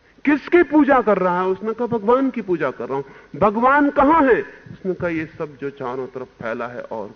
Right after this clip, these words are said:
क्या है?" वे कहने लगे, "रात मूर्ति जला दी ना समझ, और अब जहां कुछ भी मूर्ति नहीं, वहां पूजा कर रहा है।"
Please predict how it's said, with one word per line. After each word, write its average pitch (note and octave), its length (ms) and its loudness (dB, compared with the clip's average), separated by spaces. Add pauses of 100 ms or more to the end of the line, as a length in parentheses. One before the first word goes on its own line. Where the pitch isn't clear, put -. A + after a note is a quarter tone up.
क्या F#2+ 160 -12
है?" - 180 -20 (4000)
वे B2 100 -6
कहने C3+ 340 -4
लगे, D3+ 320 -6
"रात A#2+ 520 -6
मूर्ति C#3 520 -4
जला C#3 320 -2
दी D3 180 -4
ना D3 160 0
समझ, E3+ 320 -8 (1040)
और C#3+ 400 -4
अब C#3 260 -8
जहां D3 260 0
कुछ C#3 260 -10
भी D3 180 -4
मूर्ति D3 420 -4
नहीं, D#3+ 200 -2
वहां D3 260 -4
पूजा D3 340 -10
कर D#3+ 180 -14
रहा E3+ 180 -14
है।" E3+ 180 -20